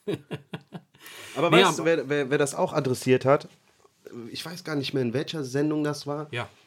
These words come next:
Speaker 2: aber in irgendeiner Netflix, in irgendeiner Netflix-Show von Dave Chappelle,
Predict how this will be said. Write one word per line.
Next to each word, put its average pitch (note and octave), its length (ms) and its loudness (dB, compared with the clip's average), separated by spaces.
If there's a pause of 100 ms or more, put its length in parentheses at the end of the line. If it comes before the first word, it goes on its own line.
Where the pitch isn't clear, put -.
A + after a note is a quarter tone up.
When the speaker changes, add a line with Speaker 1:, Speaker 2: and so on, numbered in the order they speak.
(160)
Speaker 2:
aber A2 420 -4 (440)
in A2 140 -12
irgendeiner C#3 380 -6
Netflix, - 760 -8
in A2 100 -6
irgendeiner B2+ 260 0
Netflix-Show B2 560 -8
von A2 180 -12
Dave G2+ 120 -6
Chappelle, A#2 460 -8